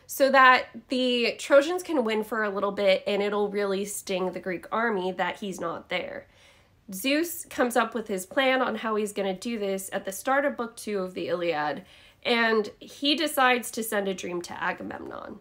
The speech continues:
In this dream, Agamemnon sees one of his trusted advisors, one of the older chieftains that was there, Nestor, and he says, "Zeus sent me.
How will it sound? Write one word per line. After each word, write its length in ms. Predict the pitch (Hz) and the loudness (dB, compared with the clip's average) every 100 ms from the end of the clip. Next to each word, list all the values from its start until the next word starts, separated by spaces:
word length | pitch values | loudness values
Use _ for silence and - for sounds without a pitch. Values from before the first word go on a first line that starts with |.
| - | -10
In 140 | 302 320 | -8 -8
this 240 | 330 320 | -10 -12
dream, 360 | - 254 240 247 | -8 -4 -4 -2
Agamemnon 640 | 214 226 226 214 214 208 | -2 -2 -4 -4 -2 -4
sees 320 | 208 208 185 190 | -4 -8 -8 -4
one 140 | 196 | -2
of 120 | 190 | -2
his 180 | 185 175 | -4 -10
trusted 480 | - 240 240 269 240 | -4 -4 -4 -6 -4
advisors, 720 | 233 196 190 190 190 185 185 | -6 0 0 0 -2 -6 -4
one 160 | 196 202 | -2 -2
of 100 | 190 | -2
the 140 | 190 | -4
older 320 | - 247 269 | -2 0 -2
chieftains 500 | 254 240 220 214 208 202 | -4 -8 -6 -2 -2 0
that 140 | 196 | -2
was 140 | 190 | -2
there, 260 | 190 214 208 | -4 -4 -2
Nestor, 640 | 208 185 - - - - - - - - | 0 0 -2 -8 -8 -10 -12 -20 -18 -4
and 120 | 220 | -2
he 220 | 226 262 | 0 0
says, 580 | 285 - 220 208 202 196 - - - | 0 2 4 4 2 -2 -16 -20 -12
"Zeus 360 | 185 226 294 349 | -4 0 0 0
sent 360 | - 233 - | 2 2 4
me. 400 | 202 196 202 202 | 2 2 0 -2